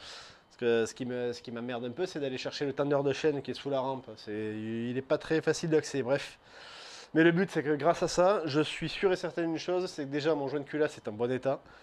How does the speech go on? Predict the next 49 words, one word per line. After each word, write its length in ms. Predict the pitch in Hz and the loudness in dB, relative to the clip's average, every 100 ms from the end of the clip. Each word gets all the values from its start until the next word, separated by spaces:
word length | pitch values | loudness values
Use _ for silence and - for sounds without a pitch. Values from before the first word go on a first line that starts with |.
| - - - - | -20 -20 -16 -8
J'ai 160 | 120 | -2
pas 160 | - 139 | 4 4
le 80 | 135 | 4
cylindre 480 | - 143 139 120 | -2 -2 -2 -2
deux 160 | 127 143 | -2 -2
et 40 | |
trois 220 | 135 151 139 | -2 -2 -2
qui 120 | 120 | -4
communiquent 380 | 131 135 127 127 | -4 -4 -4 -6
entre 240 | 120 151 | -6 -6
eux. 80 | 160 - _ _ _ _ _ _ - - - | -8 -14 _ _ _ _ _ _ -20 -14 4
Et 100 | 190 | 6
au 80 | 170 | 8
niveau 220 | 170 165 | 6 4
segmentation, 800 | - 175 160 156 143 - 156 185 | 4 2 4 2 2 0 -2 0
ben, 300 | 131 113 113 | 0 -2 0
on 140 | 170 156 | 4 4
est 60 | |
bon. 200 | 143 135 - - - - _ | 4 2 -2 -18 -20 -20 _
Parce 100 | - | -6
que 60 | 123 | -2
les 100 | 123 | 4
valeurs, 360 | 135 139 135 | 6 8 6
là, 600 | 131 120 113 110 110 110 131 | 6 4 2 0 -2 -2 -4
on 100 | 117 | -2
est 120 | 127 | 0
largement 540 | 127 139 123 131 135 | 0 0 -2 -6 -6
dans 120 | 139 | -6
les 100 | 120 | -8
valeurs 300 | 113 117 131 | -6 -4 -4
données 180 | 127 135 | -4 -4
par 160 | 131 - | -4 -2
Kawa. 240 | 123 107 - _ - - - - - - _ - | -2 -4 -8 _ -20 -20 -20 -20 -20 -20 _ 2
Euh, 400 | 151 151 147 143 | 4 6 4 2
si 220 | - 185 | 2 4
j'avais 200 | 175 180 | 6 6
eu, 120 | 185 | 4
par 160 | 175 151 | 2 2
exemple, 320 | 135 156 - | 2 0 2
là, 220 | 143 147 - - | 4 4 2 -10
si 200 | - 135 | -6 0
j'avais 500 | 147 151 147 147 147 | 2 6 6 4 2
lu 240 | 160 160 | 2 -2
toujours 380 | - 165 180 156 | -2 0 0 0
la 80 | 139 | 0
même, 680 | 151 151 135 127 123 123 | 0 0 -4 -4 -6 -6
la 60 | 131 | -4
même 180 | 143 139 | -2 -2
valeur, 480 | 127 151 202 - | 0 2 0 -6